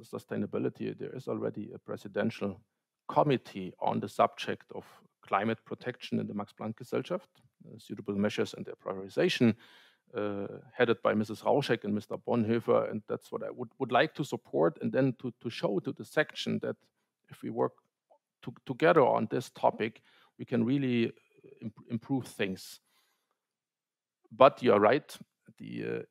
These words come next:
independence of the institutes makes this sometimes difficult.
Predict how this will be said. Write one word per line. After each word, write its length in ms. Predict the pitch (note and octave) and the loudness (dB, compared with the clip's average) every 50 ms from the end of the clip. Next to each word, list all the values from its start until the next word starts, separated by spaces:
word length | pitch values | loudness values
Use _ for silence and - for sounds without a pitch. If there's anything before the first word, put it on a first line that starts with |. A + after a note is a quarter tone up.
| _ _ - | _ _ -4
independence 720 | C#3+ D#3+ E3+ E3 D#3 - - C3 C3 B2 - B2 A#2 - | -2 -2 0 -2 -2 -2 -2 -2 -2 -2 -4 -6 -8 -8
of 180 | - A#2+ - - | -12 -16 -16 -12
the 80 | - - | -10 -6
institutes 960 | A2+ A#2+ A#2+ - A#2 A2 _ - A#2 A2 A2 - _ _ _ _ - _ _ _ _ _ | -6 -6 -6 -8 -12 -14 _ -10 -10 -10 -10 -12 _ _ _ _ -20 _ _ _ _ _
makes 540 | - - - - - G#2+ G#2+ G#2+ G#2+ - - | -18 -16 -14 -10 -8 -6 -6 -6 -8 -10 -10
this 160 | - B2 - | -10 -10 -10
sometimes 1000 | - - - - - - - - - - A2+ A#2+ A#2 - - A#2 G#2+ G2+ - - - _ _ _ _ - | -10 -14 -18 -20 -20 -20 -20 -6 -2 0 2 2 0 -2 -2 -2 -2 -2 -2 -6 -14 _ _ _ _ -16
difficult. 420 | - - A2+ - - - - - | -14 -14 -14 -14 -14 -18 -20 -20